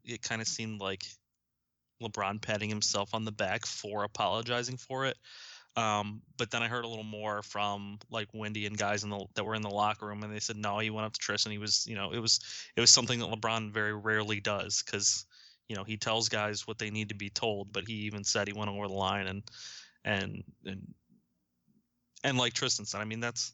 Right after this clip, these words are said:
shit like that'll happen occasionally. It shouldn't, but, um, in the heat of the moment, things like that'll happen, and, and as long as,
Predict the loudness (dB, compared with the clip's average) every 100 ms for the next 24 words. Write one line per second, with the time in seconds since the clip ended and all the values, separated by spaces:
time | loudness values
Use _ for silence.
0 | _ 0 0 0 -4 -2 -2 0 -2 -2
1 | -2 -4 -4 -4 -4 -4 -2 4 6 4
2 | 0 -4 -6 -2 0 0 -4 -20 -20 -20
3 | _ _ _ -6 -2 -2 -2 -2 0 2
4 | 2 0 0 0 0 -2 -2 -4 -2 0
5 | 2 0 0 -2 -6 -8 -6 -4 -2 -2
6 | -2 0 2 2